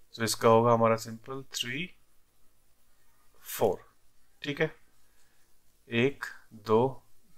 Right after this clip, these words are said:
तो दो क्रोचेट बीट की वैल्यू आ गई फ़ोर। आगे चलते हैं, <clears throat> अगला है एक क्रोचेट बीट, ये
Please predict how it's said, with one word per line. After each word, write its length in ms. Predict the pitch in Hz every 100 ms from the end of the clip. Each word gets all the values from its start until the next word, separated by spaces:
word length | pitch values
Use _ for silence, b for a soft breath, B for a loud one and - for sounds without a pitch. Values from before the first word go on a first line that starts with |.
| -
तो 140 | 110 104
दो 260 | 104 107
क्रोचेट 400 | 110 110 107 117
बीट 240 | 107 107 107
की 120 | 113
वैल्यू 360 | 107 107 110
आ 100 | 110
गई 200 | 110 127 143 - - - - - _ _
फ़ोर। 440 | - - 113 - _ _ - _ _ -
आगे 220 | 104 113
चलते 360 | 120 117 113
हैं, 220 | 131 156 - - - - _ _ _ - - -
<clears throat> 400 | 196 160 123 - - _ _ - - _ _ b b b b b b b -
अगला 320 | 117 117 120
है 520 | 120 123 131 139 139 - - -
एक 220 | 123 120
क्रोचेट 360 | 127 127 139 135
बीट, 300 | 160 208 - - - - - - _ - - - - -
ये 640 | 117 113 120 120 123 123